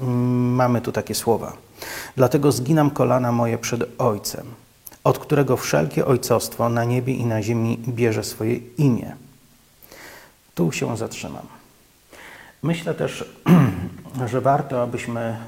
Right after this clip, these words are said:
pomyśleli o, e, apostole Pawle jako osobie,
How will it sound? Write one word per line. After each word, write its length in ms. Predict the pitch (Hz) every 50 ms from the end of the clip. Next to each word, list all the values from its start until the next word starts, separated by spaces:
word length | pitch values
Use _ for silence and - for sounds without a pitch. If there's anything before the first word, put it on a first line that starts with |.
| -
pomyśleli 680 | - 131 127 123 - - 123 135 131 127 127 127 123 117 - - -
o, 480 | - 131 131 123 123 123 123 123 120 113 - - - -
e, 1160 | 127 120 117 117 117 117 117 117 117 113 113 113 113 113 117 113 113 113 113 113 - - - -
apostole 440 | - - 120 - - 139 135 127
Pawle 340 | 127 - 139 135 127 127 123
jako 240 | 117 110 - 127 -
osobie, 540 | - 123 - - 127 107 90 107 107 110